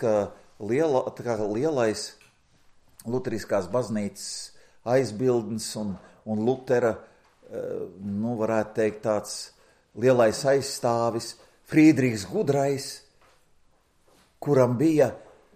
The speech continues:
vislielākā relikviju kolekcija. Nu, visā Vācijā noteikti. Kur nāca svētceļnieki un pie katras relikvijas atstāja pēc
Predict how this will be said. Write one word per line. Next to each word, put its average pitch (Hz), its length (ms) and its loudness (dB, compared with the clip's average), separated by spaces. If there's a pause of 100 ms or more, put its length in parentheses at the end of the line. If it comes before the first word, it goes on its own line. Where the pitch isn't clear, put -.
(520)
vislielākā 185 1200 2
relikviju 175 640 2
kolekcija. 208 840 -6 (2000)
Nu, 143 300 -14 (420)
visā 139 320 -4
Vācijā 165 560 -4
noteikti. 208 560 -10 (1400)
Kur 196 180 -6 (720)
nāca 165 480 0
svētceļnieki 151 800 -2
un 127 140 -4 (200)
pie 127 140 2
katras 202 420 -4
relikvijas 180 540 0
atstāja 202 420 -6
pēc 143 280 -6